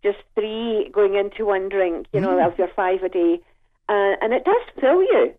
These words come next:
Speaker 1: I mean,
Speaker 2: Yeah.
Speaker 1: it's not that it, you know, "Oh, that's just a, a drink of juice and it's not going to," believe me, it gives you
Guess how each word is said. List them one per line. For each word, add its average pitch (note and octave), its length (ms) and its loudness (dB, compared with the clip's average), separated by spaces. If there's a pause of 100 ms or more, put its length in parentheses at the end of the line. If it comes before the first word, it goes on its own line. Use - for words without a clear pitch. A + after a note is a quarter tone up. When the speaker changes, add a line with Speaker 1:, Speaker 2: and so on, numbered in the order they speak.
(120)
Speaker 1:
I - 40 -2
mean, C#4 220 2
Speaker 2:
Yeah. A#3 120 0
Speaker 1:
it's - 160 -18
not D#4+ 300 0
that D#4 180 -4
it, A#3+ 320 0
you A#3 80 -6
know, A3 240 2
"Oh, G3+ 60 2
that's A3 260 -4
just F3+ 160 -6
a, E3 60 -6 (200)
a E3 60 -2
drink F3+ 300 -8
of E3 160 -10
juice F#3 140 -2 (100)
and F3 120 -8
it's - 200 -10
not F#3 180 -4
going E3+ 180 -2
to," D#3+ 140 -4 (540)
believe B3 320 2
me, C#4+ 100 0
it G#3+ 120 -4
gives A#3 180 0
you A3 100 0